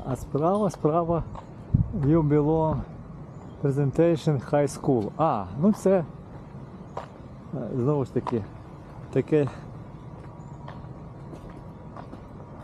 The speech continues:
такий будинок — це школа. Як, знову ж таки, бачите, вона в дуже хорошому стані. Ну, так як і церкви тут теж. Правда,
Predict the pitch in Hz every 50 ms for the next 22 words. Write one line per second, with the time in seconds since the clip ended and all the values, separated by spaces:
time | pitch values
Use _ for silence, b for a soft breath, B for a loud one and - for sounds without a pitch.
0 | - - - - - - - - - - - - - - - - - - - -
1 | - - 127 - 151 143 131 151 151 190 214 202 170 - - 165 143 - - -
2 | 120 107 104 98 98 92 - - - 127 123 107 127 151 170 151 - - 123 131
3 | 127 131 156 151 - - - 131 120 113 120 123 127 123 123 - - - - -
4 | - - - - - 139 147 131 139 127 - 127 123 127 - - 127 120 113 -
5 | - - 117 104 95 92 95 - - - - - - - - - - - - -
6 | - - - - - - - - - - - - - - - - - - - 170
7 | 165 170 180 151 170 156 - 165 147 - 147 120 - - - 107 - - 98 -
8 | - 117 101 90 - - - - - - - - - - - - - - - 151
9 | 151 147 135 143 135 123